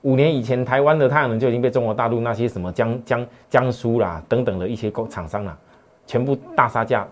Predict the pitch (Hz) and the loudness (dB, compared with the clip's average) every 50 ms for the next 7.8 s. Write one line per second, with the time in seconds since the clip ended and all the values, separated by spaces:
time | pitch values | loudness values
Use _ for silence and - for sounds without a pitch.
0 | - - 98 82 78 - 117 101 87 80 - _ _ _ _ _ _ _ _ _ | -12 -12 -12 -10 -6 -2 -2 -2 -4 -6 -12 _ _ _ _ _ _ _ _ _
1 | _ _ _ _ _ _ _ _ _ _ _ _ _ _ _ _ _ _ _ _ | _ _ _ _ _ _ _ _ _ _ _ _ _ _ _ _ _ _ _ _
2 | _ _ _ - - 120 110 101 90 - _ _ _ _ _ _ _ _ _ _ | _ _ _ -4 0 0 0 0 -2 -8 _ _ _ _ _ _ _ _ _ _
3 | _ _ _ _ _ - 170 190 208 208 185 160 180 208 185 196 156 151 - 170 | _ _ _ _ _ 2 6 8 8 8 8 10 10 8 8 8 6 4 6 6
4 | 165 160 196 196 196 196 196 196 190 160 120 117 151 180 156 - 135 143 151 151 | 6 6 6 6 6 6 4 4 4 2 2 0 0 -2 -2 0 0 0 0 0
5 | 147 131 117 127 139 135 127 131 131 156 160 143 139 151 151 131 117 104 95 87 | 0 0 -2 -2 0 2 4 4 6 4 4 2 2 0 0 0 -2 -4 -4 -6
6 | 92 123 107 104 104 117 147 127 107 120 123 135 - - 143 147 143 143 117 117 | -6 -4 -2 0 2 2 2 2 4 4 2 2 4 2 0 2 2 2 2 2
7 | 117 107 90 90 90 90 87 - - - _ - - 110 107 107 | 2 0 -4 -4 -6 -8 -10 -12 -20 -20 _ -4 -2 0 0 -2